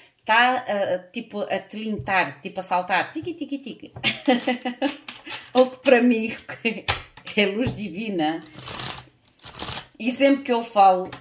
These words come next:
ela, ela parece que aumenta e que faz tiqui, tiqui, tiqui, como assim, ti-, a, como é?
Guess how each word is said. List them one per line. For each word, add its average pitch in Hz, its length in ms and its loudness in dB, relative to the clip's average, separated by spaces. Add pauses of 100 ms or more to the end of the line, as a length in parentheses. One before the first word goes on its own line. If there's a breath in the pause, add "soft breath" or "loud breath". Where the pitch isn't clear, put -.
ela, 202 260 4
ela 208 300 2
parece 220 380 -4
que 202 60 0
aumenta 208 420 2
e 208 80 -4
que - 220 -16
faz 208 320 2
tiqui, 285 260 -4
tiqui, 247 260 -6
tiqui, 226 220 -10
como 208 160 -4
assim, 190 240 -4
ti-, - 240 -20 (840)
a, - 80 6
como 220 200 -2
é? 151 260 0